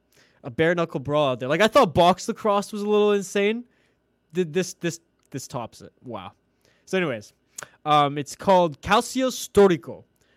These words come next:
A little tease about a conversation that we're gonna have with Sam on, uh, on Wednesday, and, uh, I hope, uh, I hope ev-, I hope we can have a, a more broader conversation about this. Again, tweet us on the link if you're interested. Uh,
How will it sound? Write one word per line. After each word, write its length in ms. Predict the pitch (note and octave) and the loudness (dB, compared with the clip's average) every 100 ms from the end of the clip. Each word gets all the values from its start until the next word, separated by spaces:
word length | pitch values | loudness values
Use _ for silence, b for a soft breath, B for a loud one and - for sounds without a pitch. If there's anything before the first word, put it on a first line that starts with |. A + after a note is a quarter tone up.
| - | -12
A 40 | |
little 180 | C#3 D#3+ | -4 -4
tease 420 | C3 - F3+ F3+ | -6 -8 -6 -4
about 280 | D#3+ D3+ D#3 | -4 -2 -2
a 40 | D3 | -2
conversation 640 | E3 D3 C#3+ D3+ C#3 - | -8 -10 -8 -10 -10 -12
that 80 | C#3 | -10
we're 120 | C3+ | -8
gonna 160 | C3+ C#3 | -8 -10
have 220 | C3+ B2+ | -10 -10
with 120 | B2+ | -12
Sam 400 | - C3+ C3 C3 | -12 -12 -12 -12
on, 300 | A#2+ B2 B2 | -14 -14 -14
uh, 160 | A#2+ A#2 b b b | -14 -16 b b b
on 200 | B2+ C3 | -14 -10
Wednesday, 540 | B2+ C3 A#2 B2+ A#2+ A#2+ | -10 -10 -10 -10 -10 -10
and, 260 | A#2 A#2 | -12 -12
uh, 100 | A#2+ | -12
I 140 | A#2+ C3 | -10 -4
hope, 280 | D#3 D3 | -4 -2
uh, 60 | D3 | -2
I 120 | C3+ | -2
hope 180 | D3+ E3 | -2 -4
ev-, 200 | D#3 C#3 - | -6 -8 -4
I 60 | |
hope 140 | F3+ A#3 | -2 -2
we 80 | |
can 140 | A3 G#3+ | -4 -4
have 200 | F3+ E3 | -4 -6
a, 60 | |
a 60 | F#3+ | -6
more 160 | E3+ F3 | -4 -6
broader 400 | C3 E3 E3 D#3+ | -2 0 0 0
conversation 520 | F3 D3+ D#3 C#3+ D3 | -6 -6 -8 -10 -8
about 240 | C#3 C#3+ | -6 -6
this. 160 | C3+ C3 | -6 -8
Again, 260 | D3 C#3 - B B | -4 -4 -6 B B
tweet 280 | - G#3 G#3 | -6 0 0
us 160 | G3+ | 0
on 140 | G#3 F#3+ | -2 -2
the 100 | F3 | -2
link 320 | E3+ E3+ E3 | -2 -4 -6
if 100 | D#3 | -8
you're 100 | D3+ | -6
interested. 600 | D#3 C#3+ D3 - D3+ C#3+ b b b b b | -6 -8 -10 -4 -4 -4 b b b b b
Uh, 680 | C#3+ C#3+ C#3 C3+ C3 B2+ | 0 2 2 0 -2 -6